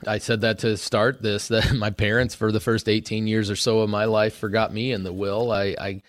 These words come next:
<laughs> I think that happens more often than, than you'd think, but, but also not only different events, life events such marriage, uh,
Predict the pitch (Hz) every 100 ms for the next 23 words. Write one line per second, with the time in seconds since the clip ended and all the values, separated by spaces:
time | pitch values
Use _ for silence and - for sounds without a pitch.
0 | - - 101 180 - 104 117 113 120 104
1 | 107 101 117 110 113 98 110 110 110 117
2 | 120 117 113 110 _ - 123 123 123 107
3 | - 113 104 170 95 123 98 - - 143
4 | 110 104 - 120 113 - 127 175 160 117
5 | 104 - 160 - 135 139 151 117 98 107
6 | 113 - 110 113 117 101 101 - - 101
7 | 92 - 98 95 113 123 95 85 - -
8 | 95